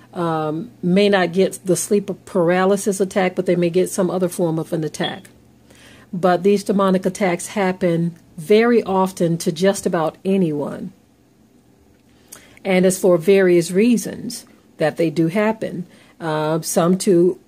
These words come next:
are to bring about fear. Uh, some are to actually infi-, inflict some type of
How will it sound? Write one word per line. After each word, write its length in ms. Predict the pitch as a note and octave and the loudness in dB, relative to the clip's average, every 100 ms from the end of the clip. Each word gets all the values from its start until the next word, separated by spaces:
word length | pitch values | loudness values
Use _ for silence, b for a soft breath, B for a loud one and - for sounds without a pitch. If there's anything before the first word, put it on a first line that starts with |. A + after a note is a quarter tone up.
| _ _ | _ _
are 160 | F3 E3 | -4 -2
to 100 | F3 | 0
bring 260 | F3 E3+ | 2 2
about 280 | F3 D#3+ - | 0 -2 -6
fear. 520 | - G3 E3+ F3+ A#3+ - _ _ _ _ b b b b | -2 2 4 2 -2 -12 _ _ _ _ b b b b
Uh, 480 | - E3+ D#3+ D#3+ D#3+ | -8 -4 -2 0 0
some 640 | E3 - F3+ F#3+ G3 G#3 - | -2 0 2 2 2 -2 -4
are 300 | F3+ F3 F3 | 0 2 0
to 640 | - F#3+ E3+ E3+ E3 E3+ | 0 0 2 2 2 0
actually 400 | F#3 F3+ F#3 F#3 | 0 -2 0 0
infi-, 400 | E3+ E3 G3+ F#3+ - | 0 -2 -2 -2 -2
inflict 420 | E3 - G3 F3+ | -4 -2 -2 -2
some 180 | G3+ F3 | -2 -2
type 340 | G3+ F3 F3 | -2 -2 0
of 340 | D#3 D#3+ - | 0 0 -4